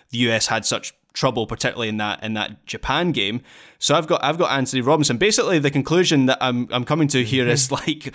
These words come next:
Speaker 1: all the players who we
Speaker 2: Yep.
Speaker 1: know are gonna start, essentially.
Speaker 2: Yep, that's about where I am. I had Adams, I had Anthony Robinson, I had Walker Zimmerman. I will hold my hands up and say,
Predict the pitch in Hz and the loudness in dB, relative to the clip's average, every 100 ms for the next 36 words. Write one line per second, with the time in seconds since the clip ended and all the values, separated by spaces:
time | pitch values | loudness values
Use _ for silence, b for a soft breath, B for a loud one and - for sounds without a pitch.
0 | B B - 135 175 208 254 262 247 262 | B B 0 4 6 4 2 0 2 4
1 | 311 311 - 233 240 214 220 226 226 220 | 2 2 2 2 2 4 4 4 2 0
2 | - 220 277 - - 180 202 214 226 233 | 2 4 4 2 -2 0 0 0 -2 -2
3 | b b b b b b b _ 123 160 | b b b b b b b _ -10 -6
4 | 208 285 - 180 180 190 180 160 151 123 | 0 0 0 -4 -4 0 2 4 4 2
5 | 113 147 156 175 156 131 131 131 131 131 | 0 0 0 2 4 4 2 2 2 2
6 | 123 120 117 127 120 120 117 110 117 110 | 0 -4 -6 -2 0 0 -2 -4 -2 0
7 | 107 104 110 104 107 110 101 101 110 101 | 0 -4 -6 -4 -4 -2 -2 -2 -2 -8
8 | 113 110 104 104 117 123 117 131 117 117 | -8 -6 -6 -2 0 2 2 0 0 -2
9 | 117 110 98 110 104 95 | -2 -6 -2 0 0 -2